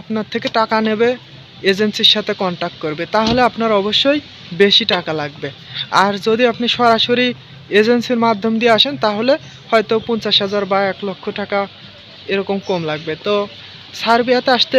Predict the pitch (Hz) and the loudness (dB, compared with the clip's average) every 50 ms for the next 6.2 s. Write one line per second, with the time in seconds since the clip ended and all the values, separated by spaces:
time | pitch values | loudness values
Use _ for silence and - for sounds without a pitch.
0 | 247 233 226 - 247 247 214 202 208 208 202 - 214 214 214 208 226 - 226 220 | 2 2 0 -2 -4 -2 2 2 2 2 2 0 -4 -2 -2 0 0 -2 0 0
1 | 214 208 208 214 233 262 - - - - - 175 208 214 220 202 - - 202 196 | -2 0 0 -2 -2 -4 -8 -12 -14 -8 -2 -2 0 0 0 0 0 2 2 2
2 | - 220 208 220 202 196 185 180 175 170 165 - - 156 - 170 160 - - 202 | 2 0 0 0 -2 -2 -2 -2 -4 -4 -6 -6 -8 -8 -8 -8 -8 -4 -2 -2
3 | 196 - - 208 202 208 214 214 202 180 190 190 185 - 208 190 190 185 180 180 | -2 -2 -4 -4 -2 0 0 0 -2 0 -2 -4 -2 -4 -4 -2 -2 -2 -2 -2
4 | 196 185 175 175 - - - 180 185 190 202 202 - - - - - - - - | -2 -2 0 -2 -4 -4 -4 -2 -2 -2 -2 -4 -8 -12 -16 -16 -16 -18 -18 -18
5 | - - - 214 214 - 247 240 233 214 220 220 220 220 208 226 220 196 190 208 | -10 -2 0 0 2 2 2 2 4 4 4 2 2 0 2 0 0 0 -2 -2
6 | 208 214 214 | -2 0 0